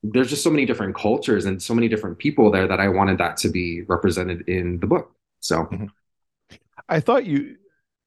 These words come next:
Speaker 2: had great diverse representation too in the friend group that Mark forms.
Speaker 1: That was important for me. Yeah, just because I, I was like, my friend group was,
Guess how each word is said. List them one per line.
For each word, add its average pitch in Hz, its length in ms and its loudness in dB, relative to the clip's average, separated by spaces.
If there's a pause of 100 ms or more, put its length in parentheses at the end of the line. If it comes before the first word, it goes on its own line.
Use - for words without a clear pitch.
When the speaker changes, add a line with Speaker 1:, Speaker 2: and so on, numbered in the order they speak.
Speaker 2:
had 135 340 2
great 113 600 -2
diverse 110 480 0
representation 107 800 2
too 135 360 0
in 113 140 2
the 120 100 -4
friend 123 380 -2
group 117 260 0
that 113 180 0
Mark 104 480 0
forms. - 760 -4 (1000)
Speaker 1:
That 165 180 0
was 214 140 2
important 208 340 0
for 165 100 2
me. 117 200 4
Yeah, 170 140 2
just 170 220 -2
because 175 300 2
I, 151 320 2 (560)
I 170 400 2 (120)
was 156 460 2
like, 135 220 2
my 139 240 2
friend 165 320 0
group 143 260 -2
was, 120 560 0